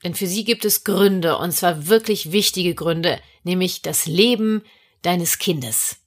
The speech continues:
Die schützende Gewalt wird in Notsituationen, in lebensbedrohlichen Momenten eingesetzt, in Situationen,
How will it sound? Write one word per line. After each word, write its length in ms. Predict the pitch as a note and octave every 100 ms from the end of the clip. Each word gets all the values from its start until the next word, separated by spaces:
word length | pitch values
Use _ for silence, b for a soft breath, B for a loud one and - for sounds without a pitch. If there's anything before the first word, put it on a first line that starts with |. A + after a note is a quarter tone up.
| _ _ _
Die 80 | G3
schützende 540 | F3+ D#4+ E4 - C#4+ A#3
Gewalt 560 | G3 F3 F#3+ A#3 -
wird 180 | G3+ G3+
in 320 | - F#3+ F3 -
Notsituationen, 960 | E3 G3 A#3 - B2 - A2+ - C#3+ C#3+
in 160 | F3+
lebensbedrohlichen 1120 | F#3 G#3+ B3+ C4+ C#4+ - G3 F#3+ G3+ A3 G#3+ F3+
Momenten 460 | E3 F3 G3 -
eingesetzt, 720 | - E3+ F3 D3+ C3+ G2+ - -
in 80 | F3
Situationen, 760 | A3 A3 G3+ - B3 C4 C4